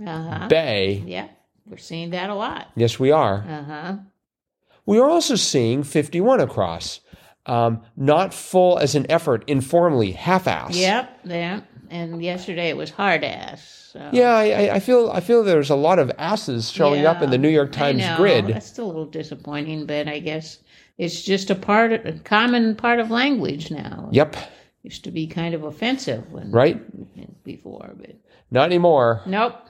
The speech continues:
Speaker 1: You can just say whatever.
Speaker 2: Well, actually, I, I think they, they have some <laughs>
Speaker 1: You would hope. <laughs>
Speaker 2: They have some standards.
Speaker 1: Uh.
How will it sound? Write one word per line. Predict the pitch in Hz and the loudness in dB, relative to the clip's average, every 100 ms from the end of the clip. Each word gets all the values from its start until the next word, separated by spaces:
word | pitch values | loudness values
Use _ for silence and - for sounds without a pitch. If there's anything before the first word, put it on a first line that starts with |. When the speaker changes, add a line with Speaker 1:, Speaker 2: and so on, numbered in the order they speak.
| _ - | _ -16
Speaker 1:
You | 170 | -14
can | 165 | -12
just | 160 160 - | -12 -14 -12
say | 214 226 | -8 -6
whatever. | 240 220 156 139 135 - - | -6 -6 -6 -8 -16 -16 -2
Speaker 2:
Well, | 110 113 113 113 | 2 4 2 2
actually, | 123 - 123 | -2 2 4
I, | 117 120 | 4 2
I | |
think | 131 185 165 | 2 2 2
they, | 110 | 0
they | 101 113 120 - - _ | 2 0 0 -4 -20 _
have | - 110 104 | -4 -2 0
some | - - 131 135 131 120 - - _ - - _ | -2 0 2 0 -4 -10 -20 -20 _ -20 -20 _
<laughs> | - - 226 196 196 170 202 | -10 2 2 2 -2 -6 -10
Speaker 1:
You | 226 269 | -10 -10
would | 220 180 | -8 -8
hope. | 180 208 440 175 226 - | -8 -8 -6 -6 -8 -10
<laughs> | - | -8
Speaker 2:
They | 330 196 - - 196 170 214 190 - 214 | -6 -6 -4 0 2 0 -6 -4 0 4
have | 247 202 | 4 2
some | - 180 196 202 208 202 | 2 2 4 2 -2 -6
standards. | - 180 165 156 170 185 131 120 151 165 180 | -6 -6 0 2 4 2 2 0 -2 -8 -14
Speaker 1:
Uh. | 165 - 185 202 175 | -16 -16 -14 -12 -12